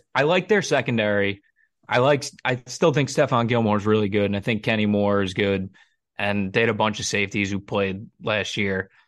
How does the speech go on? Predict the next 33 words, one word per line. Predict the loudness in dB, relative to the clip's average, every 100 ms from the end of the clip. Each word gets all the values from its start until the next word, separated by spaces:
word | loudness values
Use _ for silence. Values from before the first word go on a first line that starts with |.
| _ _ _ _
I | -8
mean, | -8 -6
not | 0 0
having | 2 2 2
Shaq | 2 2 4
Leonard | 2 2 2
in | 2
the, | 0
in | 0
the | 2
middle | 4 4
of | 2
the | 2
field | 2 2
is | 2
really | 2 2
tough | 0 -2 -2 -6 -18
the | -16 -6 -4
whole | -2 -2
year. | -2 -2 -4
Like, | -6 -10 _ _ _ _ _ -10
the, | -8 -8
the | -2 2
leader | 6 6
on | 4
your | 2
team, | 0 2 2 2 -2 _ -20 -20 _
um, | -4 -2 -2 -4 -10 _ _ _
tough | -2 0
to | 4 4 4 0 -10 -20 _ _
play | 2 4
without | 4 2 0
him. | 0 -2 -6